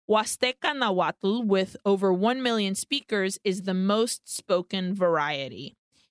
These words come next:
And all varieties have been subject to varying degrees of influence from Spanish. No modern Nahuatl languages are identical to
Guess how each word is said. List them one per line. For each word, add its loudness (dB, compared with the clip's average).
And 0
all 4
varieties 2
have 0
been 2
subject -2
to 0
varying 2
degrees 0
of -6
influence -4
from -6
Spanish. -6
No 0
modern 2
Nahuatl 2
languages 0
are 0
identical -2
to 0